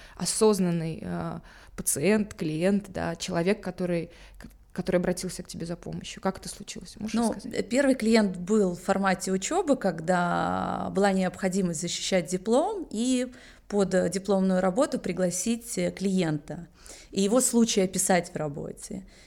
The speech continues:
Speaker 2: И вот, э, я помню, эта девочка, мне её порекомендовали, вот мы с ней отработали пять сессий, и я сделала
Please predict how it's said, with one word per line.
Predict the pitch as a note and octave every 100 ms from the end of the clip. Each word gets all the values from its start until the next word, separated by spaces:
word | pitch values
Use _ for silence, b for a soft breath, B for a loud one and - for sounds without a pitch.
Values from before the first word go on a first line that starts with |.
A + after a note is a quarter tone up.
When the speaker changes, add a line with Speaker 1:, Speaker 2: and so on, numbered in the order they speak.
| B
Speaker 2:
И | F#3
вот, | F3
э, | G3 F#3
я | F3+ F#3+
помню, | F#3+ G3 F3+ E3+ E3+ E3+ F3
эта | F3 E3+
девочка, | F3+ A#3 A3+ - F3+
мне | F3+ F#3
её | E3+
порекомендовали, | - - F3+ F3 F3 F3+ G#3+ D#4 A#3
вот | F3+
мы | F3+
с | F3
ней | F3
отработали | E3 F3 E3 E3 D#3+ D#3
пять | F3 E3+
сессий, | - A3 D4+ E4+ -
и | D#3 D#3 A3+
я | F#3+ E3+ F#3
сделала | D#3+ F3+ F3+ E3 D#3